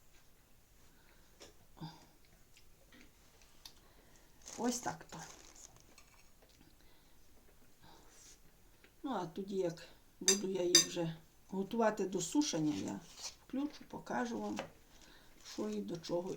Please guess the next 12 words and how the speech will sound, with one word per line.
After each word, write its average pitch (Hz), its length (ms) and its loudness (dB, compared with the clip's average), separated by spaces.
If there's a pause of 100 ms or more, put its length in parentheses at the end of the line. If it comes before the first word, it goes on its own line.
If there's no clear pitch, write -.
і 185 80 -4
як. - 420 -8 (360)
Так - 140 -18
що, - 200 -12 (440)
покамість, 202 680 -8 (240)
покамість - 460 -4
пауза. 262 400 0 (340)
Я - 80 -2
переберу, 202 600 2 (240)
тоді - 200 -8
покажу - 460 -8
далі. - 260 -8